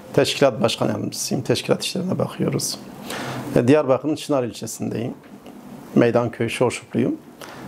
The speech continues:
Tabii bu arada, e, Şorşup'un neredeyse yarı nüfusu Bismil'e gelmiş. Bir anlamda akrabalarımızın çoğu da Bismil'de olduğu için Bismilli de sayılırız. E,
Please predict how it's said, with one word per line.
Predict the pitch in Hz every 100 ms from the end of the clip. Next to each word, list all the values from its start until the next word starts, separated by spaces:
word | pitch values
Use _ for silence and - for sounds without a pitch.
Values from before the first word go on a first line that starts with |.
| - -
Tabii | 139 131
bu | 135
arada, | 123 120 120 147 - - 156
e, | 139 92 92 92 -
Şorşup'un | - 120 - 127 135 - - 214 - - -
neredeyse | - 110 113 - 135 147 - - - - - 131
yarı | 120 123
nüfusu | 104 - - 143 143
Bismil'e | 127 123 113
gelmiş. | 104 104 123 - 139
Bir |
anlamda | 120 104 107 123 - - - -
akrabalarımızın | - 123 123 113 113 117 117
çoğu | - 117 113
da | 113
Bismil'de | - 117 110
olduğu | 110 104 120
için | 107 - 196 226 - - - - -
Bismilli | - 110 107 117
de | 131 -
sayılırız. | - - - 90 95 - - - - - -
E, | -